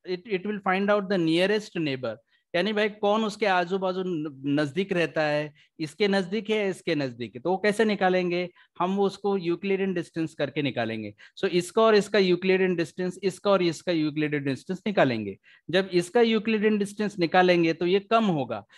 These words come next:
so वो इस कैटेगरी में उसको डाल देगा, that means category one, that means it category A।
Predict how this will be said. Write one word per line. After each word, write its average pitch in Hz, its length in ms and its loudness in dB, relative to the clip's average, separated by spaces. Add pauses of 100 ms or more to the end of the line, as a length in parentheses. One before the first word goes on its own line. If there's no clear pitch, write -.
(240)
so 180 100 0
वो 208 360 2
इस 208 160 -6
कैटेगरी 160 500 -2
में 170 140 0
उसको 160 240 -4
डाल 123 260 -2
देगा, 110 280 -6
that 147 220 0
means 196 360 -2
category 147 440 -2
one, 127 360 -2
that 120 160 -4 (100)
means 175 220 -2
it 147 100 -4 (120)
category 120 420 -4 (140)
A। 117 100 0